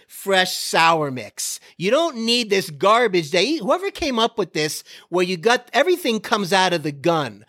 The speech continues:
Number one, all the soda and all of the stuff that came out of the gun was never really dialed in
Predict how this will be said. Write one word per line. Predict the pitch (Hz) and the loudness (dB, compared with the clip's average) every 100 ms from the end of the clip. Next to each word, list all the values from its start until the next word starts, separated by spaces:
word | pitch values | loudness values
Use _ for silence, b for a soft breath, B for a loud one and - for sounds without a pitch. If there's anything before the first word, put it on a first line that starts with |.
| B B | B B
Number | 123 139 247 | -10 -4 -2
one, | 349 339 262 277 339 320 _ _ _ _ _ _ _ _ _ - | 2 2 2 2 0 -6 _ _ _ _ _ _ _ _ _ -6
all | 139 175 | -2 0
the | 208 | 0
soda | - - 196 196 190 190 190 B B | 0 2 4 4 2 2 -2 B B
and | 127 113 | -10 -4
all | 135 185 | 0 0
of | |
the | 196 | -2
stuff | - 214 185 | -2 0 0
that | 185 - | -2 -2
came | 190 185 | -2 0
out | 185 180 | 0 0
of | |
the | 170 | -2
gun | 160 185 196 202 - B | 0 2 2 0 -8 B
was | 139 151 | -6 -2
never | 240 277 262 233 | 2 2 2 2
really | 208 208 196 180 | 2 2 0 -2
dialed | 151 170 170 170 160 156 | -2 2 2 2 -2 -4
in | 151 151 | -2 -4